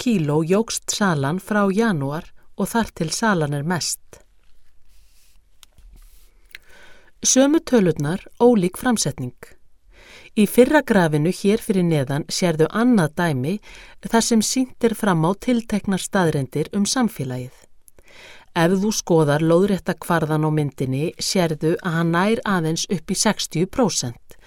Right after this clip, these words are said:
Skoðaðu líka neðri myndina. Hver er munurinn á þessum tveimur gröfum?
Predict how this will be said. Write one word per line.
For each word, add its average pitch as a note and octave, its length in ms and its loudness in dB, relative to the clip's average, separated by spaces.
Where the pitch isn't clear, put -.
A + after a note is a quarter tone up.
Skoðaðu C#4+ 640 2
líka C4+ 320 0
neðri B3 320 2
myndina. B2+ 420 -6
Hver A#3+ 320 4
er B3+ 100 2
munurinn G3+ 640 2
á A3 160 0
þessum E3+ 400 -2
tveimur G#3 480 0
gröfum? C#3 460 -4